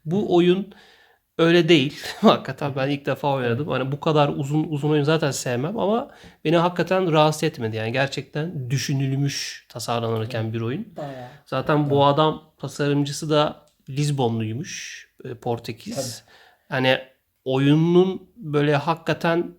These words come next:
Speaker 1: severek de oynamak istediği bir tasarım o hissettiriyor yani. Oyuna böyle kafa yorulmuş.
Speaker 2: Hı hı.
Speaker 1: O yüzden de
Speaker 2: Evet.
Speaker 1: hani "Bizde niye yok?" <laughs> diyor diye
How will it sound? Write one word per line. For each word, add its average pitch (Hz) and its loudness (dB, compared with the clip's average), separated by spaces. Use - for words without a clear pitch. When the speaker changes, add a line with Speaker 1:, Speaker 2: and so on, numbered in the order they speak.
Speaker 1:
severek 156 2
de 120 -4
oynamak 131 -2
istediği 131 -8
bir 127 -10
tasarım 135 -6
o 131 -6
hissettiriyor 135 -4
yani. 113 0
Oyuna 120 -4
böyle 123 -6
kafa 143 -4
yorulmuş. 123 -6
Speaker 2:
Hı 135 -18
hı. 123 -14
Speaker 1:
O 143 -4
yüzden 123 -4
de 165 -2
Speaker 2:
Evet. 170 -6
Speaker 1:
hani 135 -6
"Bizde 147 4
niye 165 8
yok?" 160 6
<laughs> - -
diyor 147 4
diye 185 0